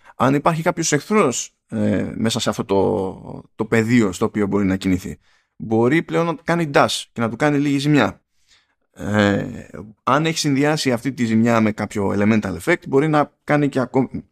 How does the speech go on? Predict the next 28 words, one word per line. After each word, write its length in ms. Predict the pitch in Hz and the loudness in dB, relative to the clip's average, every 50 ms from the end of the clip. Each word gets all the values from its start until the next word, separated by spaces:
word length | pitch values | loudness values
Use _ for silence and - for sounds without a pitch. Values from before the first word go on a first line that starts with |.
| _ _ _ _ _ | _ _ _ _ _
μάλλον 280 | 101 101 110 113 113 | -4 0 0 2 2
αν 80 | 110 113 | 2 0
έχει 100 | 113 - | 0 0
συνδυάσει 280 | - 113 107 113 117 | 0 0 2 0 0
το 120 | - 107 95 101 | -2 -2 0 2
dash 280 | 117 101 - - - - _ _ | 2 2 2 -2 -8 -12 _ _
<laughs> 160 | - - - | -18 -8 -4
με 80 | - 120 | -4 -4
κάποιο 440 | 104 - - - - 196 107 101 107 | -2 -4 -8 -6 -2 0 0 2 2
elemental 420 | 107 107 107 110 110 110 101 87 - | 4 2 2 2 2 0 -2 -4 -4
effect, 240 | - - 175 - - - _ _ _ _ _ _ _ _ _ | -2 -2 -4 -4 -4 -12 _ _ _ _ _ _ _ _ _
μπορεί 220 | - 117 127 156 | 0 2 2 4
να 140 | 165 151 - | 2 2 0
κάνει 380 | - - 156 160 165 170 160 - - _ _ | 0 0 0 0 0 -2 -4 -6 -12 _ _
και 100 | - 147 | -6 -6
πιο 140 | 143 170 165 | -4 -4 -4
περίεργα 340 | - 151 147 139 139 131 123 | -2 0 2 2 2 2 2
πράγματα, 500 | - - 160 160 160 156 143 151 151 - _ _ _ | 0 0 0 0 0 0 -2 -2 -4 -6 _ _ _
πιο 160 | - - 156 | -4 0 2
μεγάλη 300 | 139 135 127 127 123 120 | 2 2 2 2 0 0
ζημιά, 420 | 110 110 120 127 156 151 147 151 - - _ _ | 0 0 0 0 0 0 -2 -4 -8 -16 _ _
ανάλογα 440 | _ - 120 123 135 135 135 131 127 | _ -4 0 2 2 4 4 2 2
με 100 | 123 123 | 0 -2
το, 160 | 120 127 123 117 113 113 113 113 113 117 117 113 80 - | -2 -2 0 0 0 0 -2 -2 -2 -4 -4 -4 -4 -4
με 100 | - 120 | -4 -2
τον 160 | 120 117 117 | 0 0 0
εχθρό. 380 | 113 - 123 107 90 82 - _ _ _ _ _ _ _ _ _ _ - | 0 2 2 0 0 0 -4 _ _ _ _ _ _ _ _ _ _ -14
Ε, 500 | - - 104 107 101 98 98 104 101 | -8 -4 -2 0 0 0 0 -2 -4